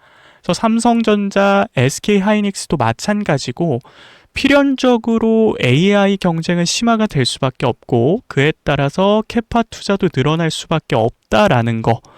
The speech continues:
그래서 지금 디램이나 낸드 가격도 마찬가지겠죠. 수요는 지금 급증을 하는데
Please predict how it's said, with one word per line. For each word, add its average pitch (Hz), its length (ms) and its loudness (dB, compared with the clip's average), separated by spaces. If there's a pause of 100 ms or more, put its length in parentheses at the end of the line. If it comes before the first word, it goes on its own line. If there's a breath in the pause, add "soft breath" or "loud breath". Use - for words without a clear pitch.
(420 loud breath)
그래서 175 200 2
지금 202 600 2
디램이나 190 680 0
낸드 160 520 0
가격도 180 500 -2
마찬가지겠죠. 185 1200 0 (540 soft breath)
수요는 247 640 2
지금 175 460 -2 (120)
급증을 180 600 0
하는데 165 560 2